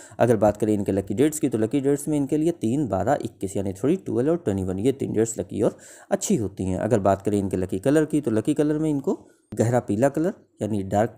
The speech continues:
येलो कलर, नारंगी कलर, यानी ऑरेंज कलर, क्रीम कलर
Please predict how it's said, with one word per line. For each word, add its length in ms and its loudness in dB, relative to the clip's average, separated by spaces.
येलो 240 0
कलर, 300 -2
नारंगी 460 0
कलर, 260 -2
यानी 280 -2
ऑरेंज 320 0
कलर, 240 -2
क्रीम 340 -2
कलर 260 -2